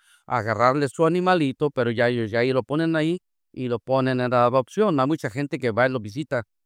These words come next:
estos shelters, que anda buscando una mascota, ¿no?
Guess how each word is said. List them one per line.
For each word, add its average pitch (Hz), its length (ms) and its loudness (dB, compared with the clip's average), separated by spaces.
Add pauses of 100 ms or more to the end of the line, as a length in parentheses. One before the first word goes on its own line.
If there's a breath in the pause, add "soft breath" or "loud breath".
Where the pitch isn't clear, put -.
estos 139 300 -4
shelters, 139 400 0
que - 100 -12
anda 107 140 -2
buscando 110 640 -2 (320)
una 120 300 0
mascota, 113 520 0
¿no? 143 160 -4